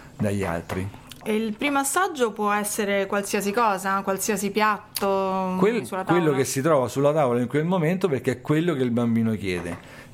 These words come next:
Speaker 1: E ovviamente la premessa, eh, un'altra premessa come quella che abbiamo già fatto, che è della qualità del rapporto affettivo tra la famiglia e, e il bambino, è la, ehm,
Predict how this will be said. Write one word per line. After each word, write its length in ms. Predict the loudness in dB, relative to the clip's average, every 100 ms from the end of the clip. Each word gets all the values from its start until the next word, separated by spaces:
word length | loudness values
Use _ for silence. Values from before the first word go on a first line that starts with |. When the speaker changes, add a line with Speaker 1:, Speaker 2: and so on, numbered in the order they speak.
| -6
Speaker 1:
E 400 | -2 0 0 0
ovviamente 600 | 0 0 2 2 2 0
la 140 | 2 0
premessa, 800 | 2 2 2 0 0 -2 -4 -8
eh, 420 | -2 -2 0 -2 0
un'altra 400 | 2 2 2 0
premessa 440 | 2 0 0 0
come 140 | 0
quella 200 | 0 0
che 40 | 0
abbiamo 240 | 2 0
già 140 | 0 0
fatto, 280 | 0 0
che 80 | -2
è 20 | 0
della 220 | 0 0
qualità 580 | 0 0 2 2 0 -2
del 200 | -2 0
rapporto 1080 | -2 -2 2 2 0 -4 -4 -4 -8 -20 -20 -18
affettivo 840 | -4 -4 -2 -2 0 0 2 2 0
tra 360 | 0 0 0 -2
la 120 | -2
famiglia 640 | 0 2 2 0 -2 -4 -8 -20 -20 -6
e, 260 | -2 -2 0
e 80 | 0
il 100 | 2
bambino, 760 | 2 2 0 2 2 0 -2 -4
è 280 | 0 2 0
la, 440 | 0 0 2 0 -4
ehm, 1040 | -2 0 0 -2 -2 -2 -4 -6 -10 -10